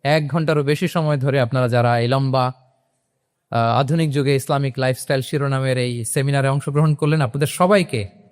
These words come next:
আবারও প্রাণ ঢালার শুভেচ্ছা এবং অভিনন্দন জানিয়ে আমার আলোচনা এখানে আমি শেষ করছি।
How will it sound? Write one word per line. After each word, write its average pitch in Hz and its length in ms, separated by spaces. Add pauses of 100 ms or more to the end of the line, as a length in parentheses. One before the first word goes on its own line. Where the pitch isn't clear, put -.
(100)
আবারও 180 260
প্রাণ 160 300
ঢালার 156 200
শুভেচ্ছা 147 420
এবং 131 200
অভিনন্দন 151 480
জানিয়ে 143 280
আমার 135 160
আলোচনা 127 360
এখানে 147 300
আমি 139 140
শেষ - 240
করছি। 165 520